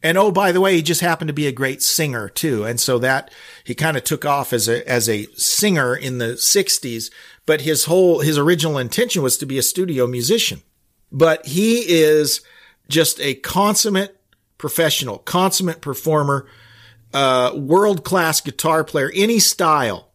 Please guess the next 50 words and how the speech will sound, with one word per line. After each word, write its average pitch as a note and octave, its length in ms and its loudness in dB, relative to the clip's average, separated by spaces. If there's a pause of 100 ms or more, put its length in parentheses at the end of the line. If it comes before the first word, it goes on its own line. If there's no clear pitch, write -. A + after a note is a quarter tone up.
I D3+ 80 -2
mean, D3 100 0
he F3+ 140 2
could - 160 0
play E3+ 280 2
any D3 140 -2
style. B2 400 0
He, C#3 320 -4
you F3+ 240 -4
know, C3 140 0
his C3+ 340 -2 (520)
genre D#3+ 540 2
of C3 80 -4
choice E3+ 320 0
was C3 160 -8
usually C3+ 300 -4
country, D3 500 -2 (380)
but C3 80 0
he F#3 80 0
could F#3+ 120 -6
play G3+ 280 0
anything. - 400 -6 (880)
And D3 560 0 (180)
again, D#3+ 600 -2 (120)
he's F#3+ 380 -4
one F#3 160 0
of F3 80 -2
the E3 80 -4
artists D#3 480 0
that D3 180 -8
I C#3+ 140 -6
grew C#3 320 -2
up C#3 260 -2
with A#2 400 -2
as A2+ 220 -2
a A2+ 60 -6
kid. G#2+ 500 -4
Lots C#3 380 0
of C#3+ 100 -4
records C3+ 640 -4
of A#2+ 140 -4
Glen B2 260 -4
Campbell B2+ 360 -2
around, B2 340 -2
listened B2+ 340 -4
to D3 120 -8
a C3 40 -6
lot B2 260 -4
of A#2+ 80 -8
that. A#2 300 -4